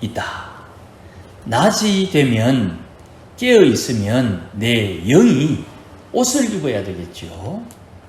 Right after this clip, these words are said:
자, 보세요. 에덴 동산에서 죄를 짓고 난 뒤에 그들이 부끄러움을 느낄 때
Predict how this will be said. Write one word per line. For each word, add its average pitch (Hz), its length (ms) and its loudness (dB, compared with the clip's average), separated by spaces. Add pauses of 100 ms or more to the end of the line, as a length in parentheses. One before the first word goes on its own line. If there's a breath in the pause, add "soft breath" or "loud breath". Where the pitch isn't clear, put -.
(140)
자, 92 480 -16
보세요. 107 580 -6 (920 loud breath)
에덴 151 280 -2
동산에서 101 1000 -2 (500)
죄를 123 480 2
짓고 120 300 -4
난 98 260 -4
뒤에 104 520 -4 (560)
그들이 208 500 0 (360)
부끄러움을 190 840 4
느낄 135 400 0
때 - 300 -6